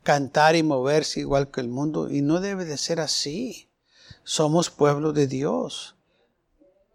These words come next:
Debe de haber una diferencia. Si allá en el mundo hacen esas cosas, allá ellos. Pero nosotros estamos en la casa de Dios.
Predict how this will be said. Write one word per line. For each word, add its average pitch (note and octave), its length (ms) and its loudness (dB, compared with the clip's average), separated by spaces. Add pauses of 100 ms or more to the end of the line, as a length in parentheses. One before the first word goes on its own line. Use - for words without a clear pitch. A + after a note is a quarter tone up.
(260)
Debe F3 260 6
de F3 120 8
haber E3 240 6
una F3+ 140 2
diferencia. D#3+ 1120 -2 (920)
Si - 140 0
allá D3+ 180 6
en E3 80 4
el F#3+ 120 4
mundo G3 380 2
hacen F#3+ 320 2
esas F#3 220 -8
cosas, - 400 -6
allá E3 340 0
ellos. F#3+ 680 -8 (840)
Pero F3 220 4
nosotros F3 420 -2
estamos F3 440 -4
en E3+ 80 -2
la D3 120 -4
casa D#3 340 -6
de C3+ 140 -8
Dios. C3+ 800 -10